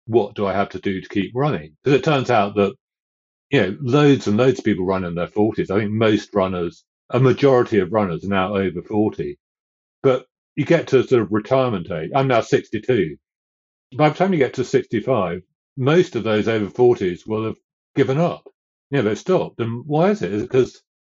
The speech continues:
they didn't really like running in the first place? I, I don't believe that. I think that's that,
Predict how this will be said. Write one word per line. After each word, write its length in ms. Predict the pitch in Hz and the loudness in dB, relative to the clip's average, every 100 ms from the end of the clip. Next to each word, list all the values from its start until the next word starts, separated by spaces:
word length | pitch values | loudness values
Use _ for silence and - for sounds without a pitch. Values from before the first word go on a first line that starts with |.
| _ | _
they 80 | 107 | -2
didn't 220 | 123 110 | -2 -2
really 200 | 117 110 | -4 -4
like 240 | 117 113 | -2 -2
running 240 | 117 113 113 | -4 -6 -6
in 80 | 117 | -8
the 80 | |
first 340 | - 127 113 _ | -6 -6 -6 _
place? 260 | 123 185 - | -4 -4 -2
I, 140 | 139 - _ _ _ _ | -6 -6 _ _ _ _
I 60 | 131 | -2
don't 240 | 151 127 | 0 0
believe 300 | 123 160 214 | 2 2 4
that. 220 | 214 160 - | 0 -2 -2
I 60 | |
think 220 | 135 151 | 0 0
that's 240 | 127 127 - | 2 0 2
that, 220 | 131 101 | 2 2